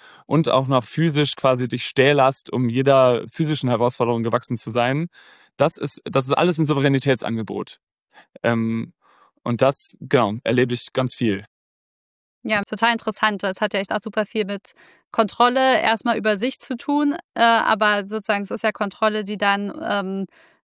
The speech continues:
Speaker 2: sich sozusagen ja in der weiteren, gerade wenn man das aus feministischer Perspektive nochmal drauf guckt, die sich dann ja sozusagen in wei-,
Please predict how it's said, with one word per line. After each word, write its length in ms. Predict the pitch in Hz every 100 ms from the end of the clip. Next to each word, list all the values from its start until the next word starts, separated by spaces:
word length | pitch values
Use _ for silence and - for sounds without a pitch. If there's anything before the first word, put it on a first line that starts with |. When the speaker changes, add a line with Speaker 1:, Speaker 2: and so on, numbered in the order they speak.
| -
Speaker 2:
sich 160 | 214
sozusagen 460 | 220 208 196 202 202
ja 100 | 190
in 60 | 202
der 140 | 196
weiteren, 500 | 202 208 226 196 202
gerade 180 | 190 190
wenn 80 | 190
man 80 |
das 140 | 196 196
aus 80 | -
feministischer 460 | 202 208 220 208
Perspektive 480 | 214 202 208 - 202
nochmal 240 | 202 196 196
drauf 300 | - 202 -
guckt, 260 | 214 202
die 60 | 202
sich 160 | 190
dann 220 | - 196 196
ja 100 | 196
sozusagen 640 | 196 - 202 185 196 196
in 160 | 190
wei-, 140 | 190